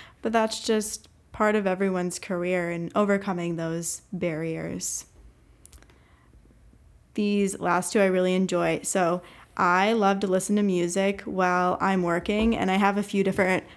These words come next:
playlists. One is my morning coffee playlist, where it's more chill and folky, and then I have some more upbeat playlists to really get in the groove while you're working.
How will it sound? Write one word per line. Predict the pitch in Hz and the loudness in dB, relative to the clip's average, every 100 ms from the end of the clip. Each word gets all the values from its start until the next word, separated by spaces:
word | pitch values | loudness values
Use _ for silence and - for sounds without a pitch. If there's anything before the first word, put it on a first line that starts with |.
| - | -14
playlists. | - 202 175 170 180 196 - | 2 4 4 2 0 -2 -2
One | 185 180 | -2 0
is | 180 196 | 0 0
my | 185 180 | 2 2
morning | 185 180 180 | 2 2 0
coffee | - 170 175 190 | 0 -2 0 -4
playlist, | - 180 175 170 175 190 - | -2 0 2 0 0 -2 -4
where | 180 | -2
it's | 180 - | -4 -4
more | 180 175 | -4 -4
chill | 175 - 185 185 180 | -6 -4 -2 0 2
and | 180 180 | 0 -2
folky, | - 180 175 185 170 180 - - - - | -2 -2 -2 -4 -4 -4 -12 -18 -8 2
and | 214 | 4
then | 208 | 6
I | 202 202 | 4 4
have | 196 185 | 2 0
some | - 202 | 0 0
more | 190 - | 0 0
upbeat | - - 190 185 | -2 -2 -4 -4
playlists | - 175 175 165 165 - | -4 -2 0 0 -4 -4
to | - | -4
really | 190 185 | 0 2
get | 185 180 | 2 0
in | 185 | -2
the | 180 | -2
groove | 175 170 170 | -2 -2 -2
while | |
you're | 170 165 | -2 -2
working. | 165 165 185 180 | -4 -4 -6 -8